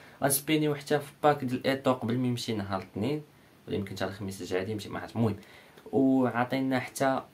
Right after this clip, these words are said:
يعني، في كونت اساسي جمعت دوري روشن السعودي، كاين فيه واحد الباك فابور مع تفتيح باكاج ديال، آه، نجوم اسبوع.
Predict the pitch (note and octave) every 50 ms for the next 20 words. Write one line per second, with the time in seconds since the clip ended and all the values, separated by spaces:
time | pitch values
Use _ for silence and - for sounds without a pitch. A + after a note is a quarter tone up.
0 | - - - F2+ G2 A2 A2+ G#2+ G#2 G2+ F#2 E2+ D#2+ - - - _ - - -
1 | - - - A#2+ A#2 - - A2+ A2 - A2+ G#2 G#2 - A2 G#2 A2 A2+ F#2+ F2+
2 | - - - - - F#2 G#2+ A#2+ B2+ B2 A#2+ A#2+ A2 - - G#2 G#2+ G#2+ - -
3 | G2 - - G2+ F#2+ - G2+ F2+ F2 F2+ F#2+ F#2 G#2+ A2+ A2+ - - - - G#2+
4 | G2+ G2 G2+ F#2+ G2 F#2+ G2+ F#2+ F#2 - - F#2 F#2 - - F#2 F2+ F2 G2+ A2
5 | A#2+ B2 B2 A#2+ A#2 F#2 D#2 - F2+ F#2 F#2 - - G2 - - G#2 G2+ - -
6 | - G2+ G2 - - G2 F#2+ F#2+ G2 F#2+ F#2+ G2 G2 - F#2+ F#2+ F#2+ G2 G2+ -
7 | - G#2 G2+ F#2+ F#2+ - - - - - G2+ - - A#2+ C3 B2+